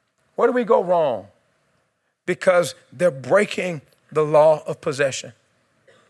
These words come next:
The last law, last law is a huge one. Some of you know it already. The last law is the law of purity. The law of purity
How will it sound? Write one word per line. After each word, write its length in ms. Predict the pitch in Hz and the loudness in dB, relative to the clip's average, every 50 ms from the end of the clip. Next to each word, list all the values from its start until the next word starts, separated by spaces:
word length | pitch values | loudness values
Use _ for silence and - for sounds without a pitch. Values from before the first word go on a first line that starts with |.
| _ _ _ _ _ _ _ _ | _ _ _ _ _ _ _ _
The 80 | - 151 | -10 -2
last 420 | 160 175 180 185 180 - - - | 0 2 2 2 0 -4 -4 0
law, 240 | 170 151 147 139 127 _ _ _ _ _ _ _ _ _ _ _ _ _ _ _ _ _ _ _ _ _ _ _ _ _ _ _ | 2 2 2 0 -4 _ _ _ _ _ _ _ _ _ _ _ _ _ _ _ _ _ _ _ _ _ _ _ _ _ _ _
last 320 | 160 160 170 175 147 - - | 0 0 0 0 -2 -2 0
law 120 | 180 165 | 0 0
is 100 | 156 139 | 0 -2
a 40 | 143 | -8
huge 280 | - - 170 160 139 147 | -12 -10 -12 -12 -10 -12
one. 160 | 131 131 131 _ _ _ _ _ _ _ _ _ _ _ _ _ _ _ _ | -14 -16 -16 _ _ _ _ _ _ _ _ _ _ _ _ _ _ _ _
Some 180 | - - 175 | -8 -6 -6
of 100 | 165 143 | -4 -4
you 80 | 160 165 | -6 -4
know 160 | 156 160 160 | 0 2 2
it 80 | 160 160 | 4 4
already. 400 | 165 165 160 147 143 143 139 131 _ _ _ _ _ _ _ _ _ _ _ - _ | 4 2 2 0 -4 -10 -12 -18 _ _ _ _ _ _ _ _ _ _ _ -20 _
The 80 | - 139 | -8 0
last 320 | 156 185 208 208 - - | 2 2 2 2 2 0
law 100 | 214 202 | 0 0
is 100 | 208 170 | 0 0
the 60 | 175 175 | -2 -4
law 160 | 175 180 175 | -2 -2 -2
of 140 | 165 - _ | -4 -6 _
purity. 520 | - - - 175 156 143 127 127 120 107 _ _ _ _ _ _ _ _ _ _ _ _ _ _ _ _ _ _ _ _ _ _ _ _ | -20 -10 -8 -6 -6 -6 -8 -10 -14 -20 _ _ _ _ _ _ _ _ _ _ _ _ _ _ _ _ _ _ _ _ _ _ _ _
The 60 | 180 | -2
law 140 | 208 214 196 | 0 0 0
of 120 | - - | 0 -4
purity 440 | - - 156 143 143 135 135 120 | -10 -8 -8 -8 -8 -10 -14 -20